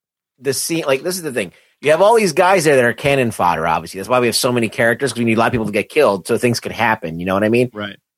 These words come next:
Speaker 1: S-, but a-, at what, how do you, how would you organically include those character moments in that story? Like, I think that they rushed, they rush you at a, all over the place and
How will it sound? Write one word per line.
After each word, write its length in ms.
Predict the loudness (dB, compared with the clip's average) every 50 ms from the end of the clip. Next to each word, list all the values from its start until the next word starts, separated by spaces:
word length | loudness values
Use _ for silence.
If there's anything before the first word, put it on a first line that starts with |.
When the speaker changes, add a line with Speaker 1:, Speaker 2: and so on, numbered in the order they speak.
| _ _ _
Speaker 1:
S-, 100 | -18 -18
but 320 | -6 0 2 2 2 2 -2
a-, 240 | -6 -6 -4 -2 -2
at 80 | 0 2
what, 240 | 2 0 0 0 -2 -2
how 220 | 0 2 2 2
do 60 | 2
you, 80 | 2 2
how 180 | 2 2 2 2
would 180 | 2 0 0 2
you 140 | 2 4
organically 1120 | 4 4 4 2 2 0 0 0 2 2 0 0 -2 -2 -2 0 0 2 2 0 0 -2 -6 _ _
include 460 | -6 -6 -6 -4 0 2 2 2 4
those 160 | 4 2 2 0
character 380 | 0 0 2 2 0 0 -2 -2
moments 420 | 0 0 0 0 -2 -4 -6 -4
in 60 | -4 -2
that 240 | -2 -2 -4 -6
story? 440 | -10 -8 -4 -2 -2 -2 -2 -4 -4 -4
Like, 200 | -2 -2 -2 -2
I 60 | -2
think 320 | 2 2 2 2 0 -4 _ _ _ _ _ _ _ _ _ 0
that 180 | 2 2 2 4
they 220 | 4 4 4 4
rushed, 440 | 4 4 6 6 4 4 0 -2 -8 _ _ _ _ _ _ _ _
they 120 | -2 0
rush 340 | 2 4 4 2 2 0 0
you 260 | 2 2 4 4 4 2
at 140 | 2 2 2
a, 120 | 0 -2 -4 -6 -16 _ -20 -20 -20 -20 _ _ _ _ _ _ _
all 160 | 2 2 4
over 140 | 4 4 2
the 80 | 0 -2
place 500 | -2 -2 -2 -2 -4 -6 -8 -10 -10 -14 _ _ _ _ _ _ _ _ _ _ _ _ _ -4
and 380 | -2 0 2 2 0 0 -4